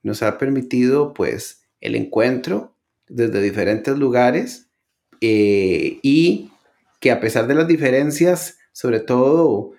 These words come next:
geográficas, tenemos una gran cercanía a nivel de procesos de pensamiento y de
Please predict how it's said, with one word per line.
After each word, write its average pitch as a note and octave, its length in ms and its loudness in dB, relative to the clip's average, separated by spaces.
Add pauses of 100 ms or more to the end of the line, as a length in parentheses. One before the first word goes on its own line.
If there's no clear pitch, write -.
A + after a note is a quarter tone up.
(180)
geográficas, C#3+ 960 0 (240)
tenemos B2 680 -2
una D3 280 2
gran C#3+ 240 -2
cercanía C#3 880 -2
a B2 100 -2
nivel A2+ 400 0
de C#3 100 -2
procesos C3 520 -6
de C#3+ 100 -4
pensamiento B2 960 -2 (500)
y A#2 160 0
de G2 460 -2